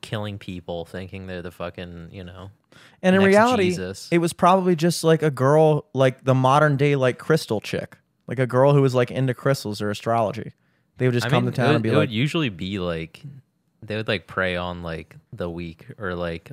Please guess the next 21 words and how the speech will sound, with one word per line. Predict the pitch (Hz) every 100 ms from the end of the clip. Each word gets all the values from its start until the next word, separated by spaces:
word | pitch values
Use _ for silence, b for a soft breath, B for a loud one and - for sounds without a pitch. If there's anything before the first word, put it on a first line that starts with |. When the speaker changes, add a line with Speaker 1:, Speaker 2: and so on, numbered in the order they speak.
| -
Speaker 1:
older | 98 95 92
people | - 98 90 87 87 85
or | 82
just, | 87 -
like, | 92 87 85 _
people | 92 92
who | 92
didn't | 90 90 87 76
fit | - 95 87
in | 85 85
anyway. | 85 87 90 92 90 92
So | -
then | 90 87
there | 90
wouldn't | 87 92
be | 90
anyone | 87 87 90 87
to, | 85
like, | 82 80 _ _ _ _ _ _ _ _ -
you |
know, | 85 80 71